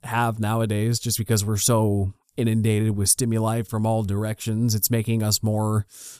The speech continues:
I can't even focus on one thing for two hours in a, in a dark room. People seem to need that other stimuli, but theaters are so expensive. <laughs>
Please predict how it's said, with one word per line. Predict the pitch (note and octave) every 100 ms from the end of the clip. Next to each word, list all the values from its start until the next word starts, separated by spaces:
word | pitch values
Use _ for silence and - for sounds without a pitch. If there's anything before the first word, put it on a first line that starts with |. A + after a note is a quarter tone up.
| _ _ _ -
I |
can't | A#2 C#3+ G#2+
even | G2+ G2
focus | A2+ G#2 G#2+ A#2
on | G#2 G#2
one | G#2 G#2
thing | G2+ G#2 G#2 G#2+ - _ _
for | G2
two | - A2+ G#2+
hours | G#2+ G#2+ A2 A2+ - - _ _ - - _ _ _ _
in | A2+
a, | G#2 G2+
in | G2+
a | G2
dark | F#2 G#2+ G#2+ -
room. | G#2 G#2 G#2+ - _ - - _ _ _ _ _ _ _ _ _ _
People | - C3+ C3 A2+ A2 G2 _ _ _ _ _
seem | - - A#2+
to | A2+
need | G#2+ A#2+ A#2
that | A2 A2
other | A2 G#2 G2+
stimuli, | - C3 A#2 G#2+ G#2 G#2+ - - _ _ _ _ -
but | F3
theaters | - A#3+ B3 F#3
are | C3+
so | F3+ A3
expensive. | D3 - F#3 G3+ G3 D#3+ G#2 A2 -
<laughs> | -